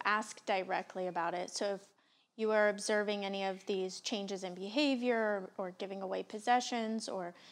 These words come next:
changes in mood, if I'm seeing that going on with an individual, you know, inquire about what's going on in their life. Um, watch out for any verbal cues, um,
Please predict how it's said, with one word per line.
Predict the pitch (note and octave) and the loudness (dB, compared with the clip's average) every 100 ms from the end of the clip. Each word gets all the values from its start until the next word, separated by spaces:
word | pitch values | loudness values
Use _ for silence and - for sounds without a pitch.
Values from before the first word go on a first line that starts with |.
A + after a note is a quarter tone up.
| - | -10
changes | - A3+ A3 G#3+ | -2 0 0 -4
in | G3 F#3+ | -4 -6
mood, | F#3+ G3+ A3 A3 G#3+ - - _ _ _ _ _ | -4 -2 0 -2 -4 -12 -20 _ _ _ _ _
if | - G#3+ | -6 2
I'm | G#3+ G#3+ A#3 | 2 2 -2
seeing | - - E4 D#4 | -6 2 4 6
that | A3 G#3 | 4 2
going | A3+ G#3+ G#3 | -2 -2 -2
on | G3 F#3+ G3+ | -4 -4 -4
with | G3+ G3+ | -4 -4
an | F#3+ | -6
individual, | G3 F#3 F#3+ F#3+ F#3 | -6 -4 -4 -2 -4
you | G3 G#3 | -4 -4
know, | G#3 | -2
inquire | A#3+ B3 - C#4 D#4+ D#4 | -2 0 4 4 6 4
about | A3 G3 G3+ | 4 2 0
what's | F#3 - | -2 -4
going | G#3 F#3+ | -4 -4
on | F#3+ F#3+ | -6 -6
in | F#3+ | -8
their | F#3 F3+ | -8 -6
life. | F3 F3 G#3 - - - _ _ - | -4 -6 -6 -12 -20 -20 _ _ -8
Um, | - G#3+ A3 | -2 0 4
watch | A#3 C4+ D#4 | 6 6 6
out | D4+ - | 2 4
for | C#4+ B3+ | 4 4
any | A#3 A#3 A#3 | 2 2 2
verbal | A3 G#3 G#3+ B3 | 2 2 4 2
cues, | C4 - C4+ C4 C4+ B3 - - _ _ _ _ _ - | 2 0 2 4 2 0 -6 -16 _ _ _ _ _ -14
um, | G3 F#3+ F#3+ G3 | -10 -10 -10 -12